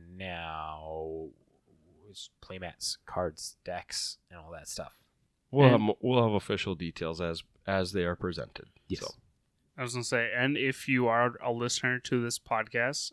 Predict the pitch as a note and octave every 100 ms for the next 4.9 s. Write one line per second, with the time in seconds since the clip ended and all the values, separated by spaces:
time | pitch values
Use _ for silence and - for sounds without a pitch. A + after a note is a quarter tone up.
0 | - A2 A2 A2 A2 A2 G#2 G#2+ - -
1 | _ - D3 C#3+ C3+ B2+ B2 - B2 -
2 | A#2+ A#2+ B2 A#2+ - A2+ A2 A2 C3+ B2+
3 | A#2 - A2 G#2 - A2 C3+ D3+ - A#2
4 | A2+ - A2+ A2+ C#3 - B2+ A#2 A2+